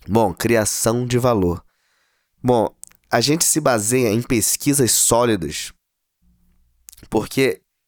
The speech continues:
isso vai ajudar a criar um valor em cima do, do que a gente tá trabalhando. Se-, a sua arte, ela não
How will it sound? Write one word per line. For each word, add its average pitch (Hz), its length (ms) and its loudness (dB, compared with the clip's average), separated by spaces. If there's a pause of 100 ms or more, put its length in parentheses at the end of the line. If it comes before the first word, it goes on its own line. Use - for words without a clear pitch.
(120)
isso 151 320 0
vai 127 140 2
ajudar 120 360 0
a 131 140 -2
criar 135 300 0
um 135 120 0
valor 139 680 0
em 165 100 -4
cima 139 440 -2
do, 151 280 -2
do 127 160 0
que - 140 -2
a 127 80 2
gente 127 280 -2
tá 131 140 0
trabalhando. 123 500 0 (680)
Se-, - 200 -6 (160)
a 123 140 0
sua 170 320 0
arte, 131 460 0
ela 123 160 0
não 190 260 -8